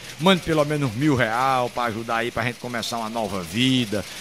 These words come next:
eu ficaria muito grato e tudo." Aí os cabas do correio pegaram e fizeram uma cotazinha lá,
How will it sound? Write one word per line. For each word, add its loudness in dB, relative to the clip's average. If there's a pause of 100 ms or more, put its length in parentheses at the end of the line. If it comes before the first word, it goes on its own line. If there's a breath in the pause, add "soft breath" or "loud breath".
(100)
eu 4
ficaria 0
muito -2
grato 0
e -6
tudo." -6
Aí 0
os -4
cabas -6
do -4
correio 0
pegaram -2
e -16
fizeram -4
uma -2
cotazinha -2
lá, 2